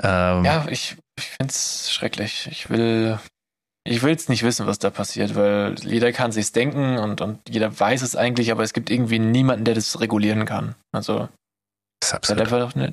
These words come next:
Speaker 2: Diktatur. Ja, und du kannst dich dagegen nicht wehren in diesem Fall.
Speaker 1: Ja. Naja, ich schau meine Google Pixel Frauen-Bund-, Fußball-Bundesliga. Äh, apropos Google Pixel. Ähm,
Speaker 2: Ja.
Speaker 1: hast du die Präsentation mitbekommen von Google Pixel?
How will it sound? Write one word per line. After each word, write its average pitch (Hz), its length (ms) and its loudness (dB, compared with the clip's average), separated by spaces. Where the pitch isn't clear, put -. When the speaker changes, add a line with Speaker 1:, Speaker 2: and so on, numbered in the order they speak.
Speaker 2:
Diktatur. 143 540 -2
Ja, 147 80 -4
und 127 200 -4
du 139 40 -6
kannst - 260 -4
dich - 80 -6
dagegen 123 280 0
nicht - 200 -2
wehren 110 180 2
in 110 120 -2
diesem 107 420 -4
Fall. 110 320 -4
Speaker 1:
Ja. 98 180 2
Naja, 110 360 2
ich - 120 2
schau 127 140 4
meine 117 220 2
Google 127 320 2
Pixel 113 420 2
Frauen-Bund-, 113 580 2
Fußball-Bundesliga. 113 800 2
Äh, - 60 -2
apropos 101 880 0
Google 120 280 2
Pixel. 104 420 0
Ähm, 101 460 4
Speaker 2:
Ja. 107 160 0
Speaker 1:
hast 113 220 2
du 123 60 0
die 123 140 2
Präsentation 127 580 4
mitbekommen 156 440 4
von - 160 -2
Google 120 260 2
Pixel? 170 360 2